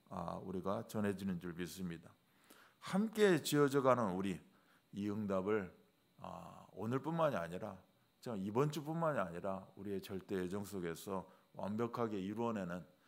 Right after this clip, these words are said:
그러한 전도자의 삶이 되시기를 주 예수 그리스도의 이름 받들어 축복합니다.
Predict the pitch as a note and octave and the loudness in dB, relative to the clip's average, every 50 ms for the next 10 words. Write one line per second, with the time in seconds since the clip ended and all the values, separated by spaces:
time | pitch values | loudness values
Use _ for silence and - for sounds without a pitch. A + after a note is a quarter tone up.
0 | - - - - _ _ - - F2+ F2+ F2+ F#2 F#2+ G#2 G#2+ A#2 D3 - - - | -20 -20 -20 -20 _ _ -12 -6 -2 0 0 0 0 -2 -6 -10 -14 -18 -16 -12
1 | - G2+ F#2+ G2 G2 G2+ F#2+ G2+ F#2+ F#2 F2+ - G#2+ G#2 G#2 G2+ G2 F2 F2+ F2 | -6 -4 -2 -2 0 0 0 0 0 -2 -2 -2 -4 -4 -2 -2 -4 -4 -4 -4
2 | D#2+ - G2+ E2+ F2+ F#2 F#2+ F#2 E2 - - - - - - _ _ - - G#2+ | -6 -6 -6 -4 -4 -2 -2 -2 -4 -6 -12 -20 -20 -20 -20 _ _ -12 -8 -6
3 | G2 F#2 F#2 F#2+ G2+ G#2 G2+ - A2+ G#2+ F#2+ - - G2+ F#2 F#2+ F2+ F2+ F2 D#2+ | -2 0 2 2 2 0 0 -2 -4 -4 -4 -4 -2 -2 -2 0 0 0 -2 0
4 | G2+ G2 A2+ B2+ B2 - - - - A#2 G#2+ G#2 F#2 E2 D#2+ D2+ - - | 0 -2 -2 -2 -2 -6 -10 -8 -2 0 0 0 0 0 -4 -8 -12 -16